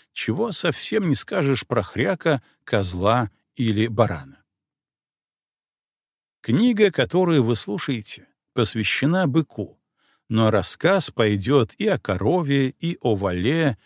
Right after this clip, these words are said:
и даже о теленке и телке. По-другому и не может быть. Абсурдно отделять репродуктивного самца — от его семьи. С другой стороны, мы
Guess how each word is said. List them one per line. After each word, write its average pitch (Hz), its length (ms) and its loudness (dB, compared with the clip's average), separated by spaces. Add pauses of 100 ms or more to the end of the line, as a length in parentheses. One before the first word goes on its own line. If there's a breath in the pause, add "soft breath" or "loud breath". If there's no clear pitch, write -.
(220 soft breath)
и 196 160 -6
даже 147 420 -2
о - 160 0
теленке 139 800 -2
и 127 120 -4
телке. - 560 -8 (1000)
По-другому 131 800 0
и 175 120 0
не 175 160 2
может 170 420 0
быть. 101 380 -4 (640)
Абсурдно 123 720 0
отделять 107 640 0 (100)
репродуктивного 131 880 2
самца — 107 680 0 (200)
от 110 160 -2
его 104 240 0
семьи. - 460 -8 (1120)
С 110 180 0
другой 120 400 2
стороны, 82 560 -4 (460)
мы 185 300 4